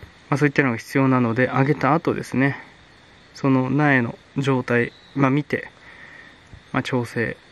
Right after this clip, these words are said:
しようかなと思ってます。まあ、でもだいぶ、まあ、まだまだ土の肥料もありますので、うん、まあ、そんなにやんなくても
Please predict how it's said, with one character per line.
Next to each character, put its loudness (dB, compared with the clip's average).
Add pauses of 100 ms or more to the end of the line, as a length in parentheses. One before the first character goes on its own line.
し -8
よ 4
う -2
か -2
な 2
と -2
思 -2
っ -2
て -6
ま -10
す。 -18 (1600)
ま -2
あ、 -6
で -4
も -4
だ 2
い 0
ぶ、 2 (720)
ま 0
あ、 2
ま 4
だ 4
ま 0
だ -6
土 -2
の 0
肥 -2
料 2
も -2
あ 0
り 2
ま 0
す -12
の -8
で、 -10 (2000)
う -2
ん、 0
ま -4
あ、 -10
そ -4
ん 4
な 2
に 0
や 0
ん 0
な 0
く -12
て -4
も -4